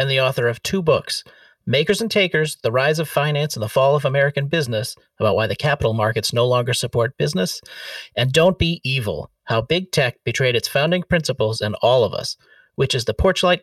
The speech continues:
Business Book of the Year for twenty nineteen. Prior to joining the F T and C N N, Rana spent six years at Time as an assistant managing editor and economic columnist. She previously spent thirteen years at Newsweek as an economic and foreign affairs editor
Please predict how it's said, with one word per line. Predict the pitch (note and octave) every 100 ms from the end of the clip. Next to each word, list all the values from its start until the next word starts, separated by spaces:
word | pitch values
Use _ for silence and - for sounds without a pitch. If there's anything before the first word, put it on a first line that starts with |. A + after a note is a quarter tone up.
| -
Business | D#3 E3+ D3+
Book | - D3
of | E3
the | D3+
Year | D3 B2+ G#2
for | A#2
twenty | - G#2+ G#2
nineteen. | G#2 G2+ A#2+ F#2+ A#2 - _ _ _ -
Prior | A#3 A#3+
to | A3+
joining | F3+ F#3 F3+
the | D#3+
F | D#3 -
T | - D#3
and | B2+ -
C | D3+
N | C#3+
N, | D3 D3 C3 _ _ _ _
Rana | D#3+ F#3+
spent | - C3 A2
six | - A#3+ -
years | G3 F3+ B2+
at | -
Time | C#3 C3+ G#2
as | G#2+
an | A#2
assistant | G#2+ - E3+ F#3 C#3+
managing | D3 C#3+ C#3+ C#3
editor | A#2 A2+ A2+ G#2+
and | A#2 G#2+
economic | C#3 C#3 A#2+ A#2+ -
columnist. | - G2+ E2+ - - - _ -
She | -
previously | C#3 G3 G#3 F#3+ D3+
spent | C#3+ C3 A2
thirteen | - F3+ F3+ E3 D#3
years | C#3+ C3+
at | -
Newsweek | E3 E3 E3+ E3+ -
as | B2
an | A#2
economic | C3+ D#3+ C#3 C#3 C#3 -
and | G#2+
foreign | D3 C#3
affairs | A#2 E3 E3 C#3
editor | G2 G2 G2+